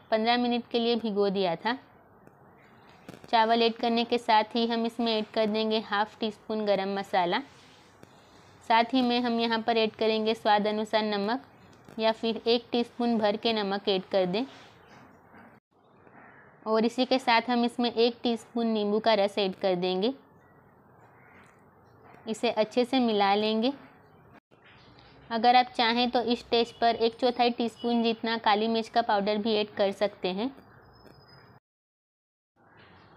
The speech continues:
और अब प्रेशर कुकर को लिड से कवर कर देंगे। हाई फ्लेम पर एक प्रेशर आने के बाद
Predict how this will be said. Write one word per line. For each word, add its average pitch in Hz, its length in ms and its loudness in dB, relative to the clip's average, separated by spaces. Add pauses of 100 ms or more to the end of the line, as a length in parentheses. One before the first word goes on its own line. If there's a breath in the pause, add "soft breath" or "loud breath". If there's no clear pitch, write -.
(140)
और 226 240 2
अब 247 160 2
प्रेशर 262 360 2
कुकर 269 340 0
को 277 100 0
लिड 254 220 2
से 269 200 0
कवर 226 320 4
कर 233 180 2
देंगे। 240 380 0 (440)
हाई 233 260 0
फ्लेम 269 300 0
पर 262 240 0
एक 226 200 -2
प्रेशर 240 360 0
आने 233 200 -2
के 233 160 -2
बाद 208 340 2